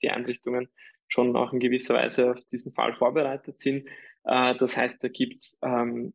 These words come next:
Verabschiedungsräume, wo die verstorbene Person, ähm, auch nochmal aufgebahrt, äh, werden kann.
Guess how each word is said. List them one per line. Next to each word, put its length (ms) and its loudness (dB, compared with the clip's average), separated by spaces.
Verabschiedungsräume, 1120 2
wo 440 6
die 200 2
verstorbene 540 0
Person, 560 0
ähm, 220 0
auch 200 0
nochmal 360 0
aufgebahrt, 720 0
äh, 60 -6
werden 720 2
kann. 420 -2